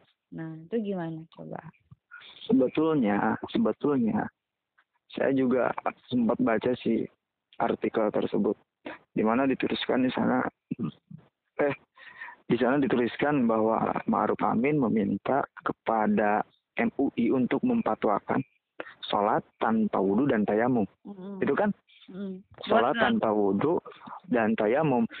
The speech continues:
Speaker 2: untuk para tenaga medis yang memakai A P D.
Speaker 1: Mm-mm.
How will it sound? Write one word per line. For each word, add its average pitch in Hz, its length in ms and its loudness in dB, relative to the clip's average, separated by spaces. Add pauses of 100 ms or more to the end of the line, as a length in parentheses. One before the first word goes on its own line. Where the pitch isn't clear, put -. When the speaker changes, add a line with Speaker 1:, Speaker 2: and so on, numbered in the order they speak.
(200)
Speaker 2:
untuk 139 640 0
para 104 240 2
tenaga 95 400 0
medis 113 480 2
yang 113 240 2
memakai 110 560 0 (480)
A 107 80 -2
P - 100 -4 (140)
D. 110 160 2 (1500)
Speaker 1:
Mm-mm. 175 240 -12